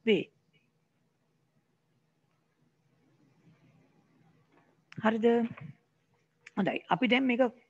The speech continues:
පොඩ්ඩක් බලමු පැහැදිලි කරගන්න රූපෙකින්. එතකොට දැන් ඔළුවේ තියාගන්න, මතකේ තියාගන්න ඕනම වස්තුවක තියෙනවා ආරෝපණ වර්ග දෙකම. මොකද ආරෝපණ වර්ග දෙක?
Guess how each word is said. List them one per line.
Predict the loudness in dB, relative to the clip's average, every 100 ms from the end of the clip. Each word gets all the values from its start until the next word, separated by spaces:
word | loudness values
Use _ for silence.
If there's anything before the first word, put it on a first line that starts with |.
| _ _
පොඩ්ඩක් | -4 -4 -2
බලමු | -2 0 -2
පැහැදිලි | 0 0 0 0
කරගන්න | -2 -4 -2 0
රූපෙකින්. | 0 0 0 -2 -8 -12 _ -20 -20 -20 _ _ -10
එතකොට | -2 0 2
දැන් | 0
ඔළුවේ | 0 4 4
තියාගන්න, | 6 4 2 2 0
මතකේ | 0 -2 0
තියාගන්න | 2 2 0 2 2 4
ඕනම | 4 6 4
වස්තුවක | 4 2 0 -2 0
තියෙනවා | 0 0 0 -2 -6 -18 -20 -4
ආරෝපණ | 2 2 2 0 -2
වර්ග | 0 -2
දෙකම. | -2 0 -2 -4 -16 _ _ _ _ _ _ _ _ -2
මොකද | 2 4
ආරෝපණ | 2 2 2
වර්ග | 4 4
දෙක? | 2 0